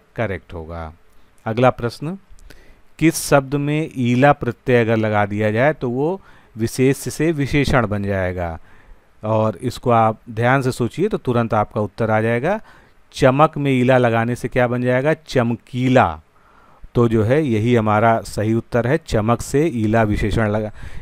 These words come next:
ईला प्रत्यय लगाने पर ये विशेषण बन जाएगा चमकीला। अगला प्रश्न, निम्नलिखित मिश्र वाक्यों में कौन सा वाक्य विशेषण उपवाक्य है? विशेषण उपवाक्य का मतलब क्या हुआ? जहाँ पर जो है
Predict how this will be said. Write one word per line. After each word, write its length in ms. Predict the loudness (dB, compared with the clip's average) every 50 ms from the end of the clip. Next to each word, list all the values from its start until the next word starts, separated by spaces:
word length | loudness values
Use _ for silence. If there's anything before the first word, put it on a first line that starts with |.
| -6 0
ईला 240 | 2 4 6 6 6
प्रत्यय 360 | 4 2 -2 -4 0 0 2
लगाने 360 | 2 2 2 2 0 0 -2 -2
पर 160 | 0 0 0
ये 300 | 2 2 0 0 0 -2
विशेषण 520 | -2 -4 -2 -2 -2 -2 0 0 0 2
बन 140 | 2 0 0
जाएगा 360 | 0 0 0 0 2 2 0
चमकीला। 760 | 0 2 2 2 2 2 0 -2 -2 0 0 -2 -4 -6 -8 -10 -16 -20 _ _ _ _ _ -20 -20 _ _ _ -8
अगला 260 | -6 0 2 4 4
प्रश्न, 460 | 4 2 0 -4 -4 -4 -6 -8 -8 -10 _ _ _ _ -20 -20 -20 -20 -20 -20 _ _ -4
निम्नलिखित 560 | 0 2 4 4 4 4 2 2 0 0 0 0
मिश्र 360 | -2 -2 -2 -2 -4 -2 0
वाक्यों 400 | 2 2 2 0 -2 -4 -6 -4
में 180 | -4 -4 -6
कौन 300 | -4 -2 -2 0 0 -2
सा 180 | 0 0 2 2
वाक्य 400 | 2 4 2 2 2 0 -2 -6
विशेषण 600 | -4 -4 -6 -2 0 2 2 2 4 2 2 2
उपवाक्य 640 | 2 -2 -6 -8 -6 -6 -6 -6 -6 -8 -12 -12 -10
है? 260 | -8 -10 -10 -12 -14 -18 -20 -20 -20 -20 -20 -20 -20 -20 -8 -2
विशेषण 460 | -2 0 2 4 2 4 4 4 2
उपवाक्य 500 | 2 2 2 6 6 8 8 6 4 0
का 120 | 0 2 2
मतलब 280 | 2 2 2 0 0 0 2
क्या 140 | 2 4
हुआ? 340 | 4 4 4 2 0 0 -2 -6 -14 -20 -20 -20 -20 _ -18 -16
जहाँ 520 | -8 -4 -2 -2 0 2 2 2 2 4 4
पर 140 | 2 2 4
जो 160 | 2 0 0
है 300 | 2 0 0 0 -2